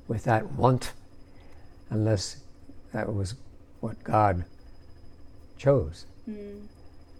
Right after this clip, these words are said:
Speaker 1: That's just a way of thinking about
Speaker 2: Yeah,
Speaker 1: it. But, uh,
Speaker 2: yeah. Well, and you also talk about,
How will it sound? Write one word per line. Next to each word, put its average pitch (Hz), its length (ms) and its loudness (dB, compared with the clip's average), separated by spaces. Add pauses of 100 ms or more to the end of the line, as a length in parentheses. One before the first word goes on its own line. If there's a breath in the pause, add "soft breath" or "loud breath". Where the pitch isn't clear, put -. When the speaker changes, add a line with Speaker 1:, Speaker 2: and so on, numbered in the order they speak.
(880 soft breath)
Speaker 1:
That's - 380 4
just - 200 -2
a 120 60 4
way 92 200 6
of 78 80 2
thinking 101 320 2
about 76 240 -2
Speaker 2:
Yeah, - 180 2
Speaker 1:
it. - 160 -4
But, - 60 -2
uh, - 20 2
Speaker 2:
yeah. 233 220 2
Well, 240 220 -4
and 247 120 2
you 247 120 2
also 254 280 -4
talk 196 380 -10
about, 180 380 -8